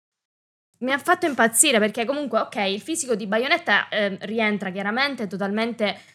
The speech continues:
nelle alte vette degli standard, appunto, di bellezza accettati dalla società, però, cioè, il suo corpo io non lo vedo ipersessualizzato, eh, non ai livelli di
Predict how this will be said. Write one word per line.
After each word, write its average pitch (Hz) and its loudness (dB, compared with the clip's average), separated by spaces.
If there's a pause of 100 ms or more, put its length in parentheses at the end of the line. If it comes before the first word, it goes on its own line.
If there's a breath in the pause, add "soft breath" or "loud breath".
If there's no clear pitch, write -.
(120)
nelle 202 2
alte 226 6
vette 214 2
degli 190 -2
standard, 190 4
appunto, 202 -2
di 190 2
bellezza 196 2
accettati 220 0
dalla 196 2
società, 190 0 (380 loud breath)
però, 302 6
cioè, - 2
il 226 -2
suo - 0
corpo 240 2
io 277 -2
non 247 0
lo 220 0
vedo 247 6
ipersessualizzato, 214 2
eh, 220 2
non 320 0
ai 247 2
livelli 269 2
di 247 -4